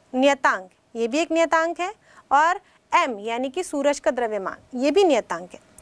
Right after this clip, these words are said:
इन सारे नियतांकों को हम एक, अ, अलग नियतांक के रूप में व्यक्त करते हैं। इसे हम के से दर्शाते हैं और इस समीकरण को हम इस प्रकार लिख सकते हैं, टी स्क्वायर समानुपाती है आर क्यूब के। और यह केपलर का तृतीय नियम है।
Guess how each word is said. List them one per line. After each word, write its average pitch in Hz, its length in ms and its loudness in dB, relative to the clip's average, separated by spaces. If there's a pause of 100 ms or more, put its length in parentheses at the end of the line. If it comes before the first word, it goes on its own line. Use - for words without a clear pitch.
(240)
इन 311 100 4
सारे 277 520 0
नियतांकों 240 680 0
को 285 260 -2 (280)
हम 254 260 2
एक, 262 260 2 (480)
अ, 214 760 0 (240)
अलग 285 340 2 (120)
नियतांक 240 440 0
के 269 100 2
रूप 262 140 0
में 262 100 2
व्यक्त 220 360 -2
करते 269 320 -2
हैं। 508 80 -4 (200)
इसे 247 200 -2
हम 247 80 -2
के 247 200 0
से 311 120 0
दर्शाते 285 500 0
हैं 453 80 -8 (360)
और 262 80 4
इस 277 80 0
समीकरण 254 580 2
को 294 160 2
हम 294 140 2
इस 226 180 -8
प्रकार 262 320 0
लिख 285 140 -6
सकते 285 320 -6
हैं, 427 100 -6 (340)
टी 381 200 6
स्क्वायर 269 380 0
समानुपाती 226 800 -6
है 294 140 -4 (140)
आर 202 280 0
क्यूब 202 140 -12 (100)
के। - 100 -14 (360)
और 285 140 4
यह 311 280 4
केपलर 269 500 0
का - 140 0
तृतीय 277 420 -4
नियम 226 260 -4
है। 208 260 -18